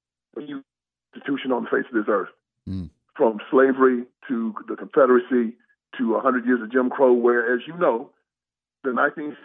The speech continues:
Speaker 1: sixty-five Voting Rights Act was stated because down south,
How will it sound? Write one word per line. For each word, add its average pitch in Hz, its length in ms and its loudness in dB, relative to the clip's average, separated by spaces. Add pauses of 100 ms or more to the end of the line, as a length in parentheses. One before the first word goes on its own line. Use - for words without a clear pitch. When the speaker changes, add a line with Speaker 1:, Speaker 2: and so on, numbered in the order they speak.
Speaker 1:
sixty-five 147 600 -2
Voting 139 220 -2
Rights 175 280 2
Act 117 220 -2 (920)
was 131 720 -2 (800)
stated 110 300 -4 (280)
because 147 200 -4 (1900)
down 196 680 -6
south, 226 420 -2